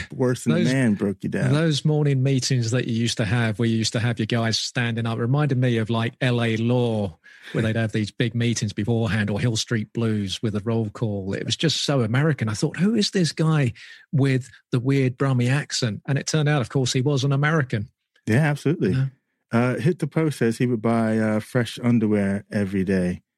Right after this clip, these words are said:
Speaker 2: Like, you don't have fresh underwear, <laughs> man? What's up with that?
Speaker 1: Maybe,
Speaker 2: So
Speaker 1: maybe he means new underwear
Speaker 2: Oh, would he
Speaker 1: every day.
Speaker 2: He'll get a new, different pair of underwear every day, or just enough to wear a different pair of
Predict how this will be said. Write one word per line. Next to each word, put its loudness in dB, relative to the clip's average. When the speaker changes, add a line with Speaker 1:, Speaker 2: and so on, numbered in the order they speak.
Speaker 2:
Like, 0
you 2
don't 2
have 0
fresh -2
underwear, 2
<laughs> 2
man? 2
What's 0
up 0
with 0
that? -2
Speaker 1:
Maybe, 0
Speaker 2:
So 2
Speaker 1:
maybe 2
he 2
means 2
new 2
underwear -2
Speaker 2:
Oh, 2
would 2
he 2
Speaker 1:
every -2
day. -8
Speaker 2:
He'll 2
get 0
a 0
new, 2
different -2
pair 2
of -2
underwear 0
every 0
day, 0
or 2
just -2
enough 2
to -2
wear 2
a 0
different -4
pair -2
of -8